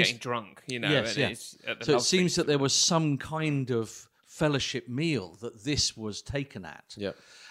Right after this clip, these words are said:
Speaker 2: And, and therefore much more like the Passover meal, where you're eating together and then Jesus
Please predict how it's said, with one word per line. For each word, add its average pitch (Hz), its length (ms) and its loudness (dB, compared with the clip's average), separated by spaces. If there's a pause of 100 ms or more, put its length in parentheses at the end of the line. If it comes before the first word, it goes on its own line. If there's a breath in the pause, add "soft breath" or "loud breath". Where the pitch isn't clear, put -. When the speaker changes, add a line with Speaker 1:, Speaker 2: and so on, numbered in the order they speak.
(120)
Speaker 2:
And, 120 300 0
and 120 160 -2
therefore 131 360 2
much 143 400 2
more 120 140 0
like 113 200 -4
the - 60 -14
Passover 120 720 0
meal, 78 340 -10
where 104 120 -8
you're 107 220 -8
eating 127 360 -4
together 107 420 -2
and 110 160 -2
then 120 200 2
Jesus 123 560 -2